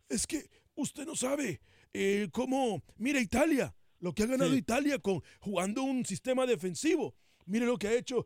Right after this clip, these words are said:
Speaker 1: lo que hacen equipos europeos. Es que usted no sabe absolutamente nada de fútbol. Usted no sabe de Costa Rica". Es que la, la pelea con Pinto
Speaker 2: Ujú.
Speaker 1: Y el roce con Pinto, Rookie, usted lo sabe porque estaba también ahí, comenzó desde que el Pinto andaba con Costa Rica,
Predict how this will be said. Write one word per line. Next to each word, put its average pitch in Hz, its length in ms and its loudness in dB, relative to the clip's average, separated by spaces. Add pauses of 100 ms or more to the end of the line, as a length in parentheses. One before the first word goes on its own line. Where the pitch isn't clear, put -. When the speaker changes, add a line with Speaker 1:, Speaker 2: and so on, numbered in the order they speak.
(120)
Speaker 1:
lo 190 160 0
que 208 80 0
hacen 233 200 -2
equipos 233 420 0
europeos. 202 460 4 (200)
Es 185 160 -2
que 254 80 0
usted 233 200 0
no 220 120 0
sabe 202 200 2
absolutamente 196 600 -2
nada 196 140 0
de 190 80 -2
fútbol. 214 340 -2 (180)
Usted 233 280 -2
no 240 100 -2
sabe 220 220 0
de 226 100 0
Costa 165 260 -4
Rica". 175 360 -2 (160)
Es - 160 -12
que 175 80 2
la, 151 180 0
la 113 140 -2
pelea 117 260 -2
con 139 160 -4
Pinto 123 460 -6 (340)
Speaker 2:
Ujú. 101 320 -12
Speaker 1:
Y 156 120 -2
el 131 80 2
roce 160 300 0
con 156 160 -2
Pinto, 165 300 0
Rookie, 147 380 -2 (300)
usted 143 240 -4
lo 165 100 0
sabe 151 240 2
porque 101 180 -8
estaba 123 220 -4
también 123 280 -4
ahí, 123 200 0 (220)
comenzó 156 480 0
desde 185 160 0
que 165 100 -4
el 151 80 -4
Pinto 175 300 -4
andaba 160 260 0
con 156 140 -8
Costa 113 260 -4
Rica, 151 380 -2